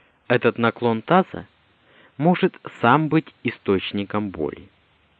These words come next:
Перед тем, как окончательно определить уменьшенную половину таза, следует устранить его наклон по методике, описанной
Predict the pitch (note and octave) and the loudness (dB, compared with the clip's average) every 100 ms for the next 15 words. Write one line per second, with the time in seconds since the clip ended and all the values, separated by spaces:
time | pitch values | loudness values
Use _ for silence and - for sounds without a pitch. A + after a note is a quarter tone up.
0 | _ _ _ _ _ _ _ _ _ _ | _ _ _ _ _ _ _ _ _ _
1 | _ A2 A2+ A2+ - A#2 G#2 G#2+ - - | _ 2 2 0 0 0 2 -2 0 -2
2 | A2 B2 A#2+ B2 A#2 G#2+ G2+ G2+ G#2 - | 0 0 0 2 2 0 0 0 0 -2
3 | A2+ G#2 G2+ G#2 F#2+ - _ _ _ G#2+ | -2 -2 -2 -2 -2 -8 _ _ _ -4
4 | A2 A2 G2+ - G#2 G2 G#2+ G#2 G2 G2 | 0 0 0 -4 -2 -2 0 2 2 0
5 | G2 F#2+ - E3+ D3+ D#2+ - _ _ _ | -4 -4 2 2 2 -6 -8 _ _ _
6 | _ _ _ - - G3+ F3+ F#3 - C#3+ | _ _ _ -10 4 6 8 6 2 -2
7 | - C#3+ C#3+ C#3 B2 - G2+ G2 F#2 F2+ | 0 2 4 4 0 0 -2 0 -2 -4
8 | - B2+ E3+ - _ _ _ - _ D#3 | -2 -2 -2 -6 _ _ _ -20 _ 4
9 | E3 D#3 F#3+ F#3 G3 - F#3+ - C#3+ - | 4 4 4 6 4 2 0 2 -2 2
10 | C3 - C#3+ C#3 C#3 | 0 2 2 2 2